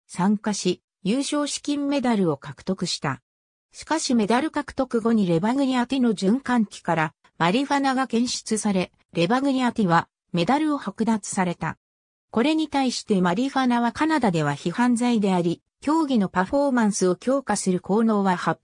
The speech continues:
表されていないとレバグリアティは主張し、結局はレバグリアティの手にメダルが戻った。レバグリアティは二千六年八月二日、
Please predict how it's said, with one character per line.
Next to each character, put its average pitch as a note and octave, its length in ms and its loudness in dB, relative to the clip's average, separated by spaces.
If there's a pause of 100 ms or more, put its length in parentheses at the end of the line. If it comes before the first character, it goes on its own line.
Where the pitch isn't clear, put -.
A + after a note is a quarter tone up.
表 G#3+ 140 0
さ G3+ 140 -2
れ F#3+ 100 0
て F3 280 -4 (180)
い F3 100 0
な A#3 140 2
い B3+ 80 -2
と A3+ 120 -2
レ F#3+ 120 0
バ A3 140 2
グ C#4+ 100 0
リ B3+ 160 0
ア A#3+ 80 -2
テ B3 120 -4
ィ A#3 40 2
は F#3+ 160 0
主 - 140 -14
張 F#3 200 0
し、 D#3+ 300 -6 (200)
結 G3 280 -2
局 B3+ 280 -2
は G#3+ 200 0 (160)
レ G3+ 120 0
バ C4 140 2
グ D4 100 -2
リ C#4+ 140 0
ア C#4 80 -2
テ C#4+ 120 -4
ィ - 20 -2
の C#4 140 -2
手 B3 180 -2
に F#3+ 200 0 (200)
メ E3+ 140 0
ダ A3+ 120 0
ル B3 120 0
が B3+ 140 2
戻 G3 260 2
っ - 20 -2
た。 - 300 -6 (640)
レ E3+ 140 2
バ B3+ 140 2
グ C#4+ 100 -2
リ D4 140 0
ア C#4 100 0
テ B3+ 100 -2
ィ C4+ 80 2
は A#3 140 2
二 A3 100 2
千 D#4 320 0
六 F#3 260 0
年 A3+ 200 0
八 D#3+ 300 -4
月 A3+ 280 0
二 - 260 -10
日、 F#3 240 0